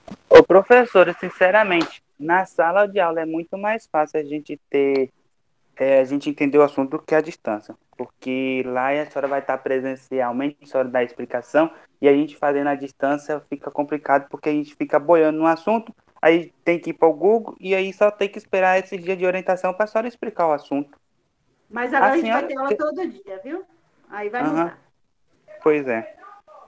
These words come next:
Speaker 2: Aí aqui, ó, tá vendo aqui?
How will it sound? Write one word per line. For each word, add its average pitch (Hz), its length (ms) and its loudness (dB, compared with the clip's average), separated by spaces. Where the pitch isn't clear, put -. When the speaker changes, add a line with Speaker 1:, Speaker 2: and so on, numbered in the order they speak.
Speaker 2:
Aí 277 280 2
aqui, 233 320 -4
ó, 165 120 -14
tá 226 120 -2
vendo 277 260 -4
aqui? 285 580 -2